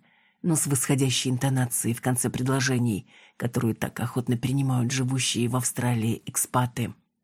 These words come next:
"Вы выглядите просто потрясающе", говорю я Лие. "Поверить не могу, что вы только после родов".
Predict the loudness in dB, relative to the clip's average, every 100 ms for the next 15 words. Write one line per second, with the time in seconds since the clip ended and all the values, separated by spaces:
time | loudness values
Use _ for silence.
0 | _ _ _ _ _ _ _ _ _ -6
1 | 0 0 2 2 2 0 0 -4 -2 -2
2 | -2 -4 -2 0 0 2 2 2 2 0
3 | -2 -10 _ _ _ _ -10 -6 0 2
4 | 2 0 0 2 2 0 -4 _ _ _
5 | _ _ _ -4 2 4 2 4 4 6
6 | 4 0 -2 -2 -2 0 -2 0 -4 -2
7 | 0 0 0 -2 -2 -6